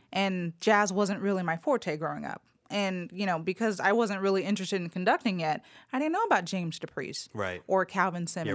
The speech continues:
Speaker 2: rest in peace to James DePriest, yeah.
Speaker 1: Exactly. Or, you know, Michael Morgan or Thomas Wilkins. I mean, those people weren't really on my radar. And so I look at kind of the up and coming generation, and I wanna be, I want them to be able to see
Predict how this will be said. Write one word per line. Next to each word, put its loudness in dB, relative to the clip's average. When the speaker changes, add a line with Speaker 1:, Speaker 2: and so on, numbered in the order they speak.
Speaker 2:
rest 0
in -6
peace -4
to -12
James -4
DePriest, -6
yeah. 0
Speaker 1:
Exactly. 2
Or, 2
you 0
know, 2
Michael 4
Morgan 4
or -2
Thomas 0
Wilkins. 0
I 0
mean, 0
those 2
people 4
weren't 4
really 4
on 2
my 2
radar. 4
And 2
so 2
I 6
look 2
at 2
kind 4
of 2
the 2
up 2
and -2
coming -2
generation, -2
and 0
I 2
wanna 2
be, -4
I 2
want 0
them 4
to 2
be 2
able 0
to -2
see 0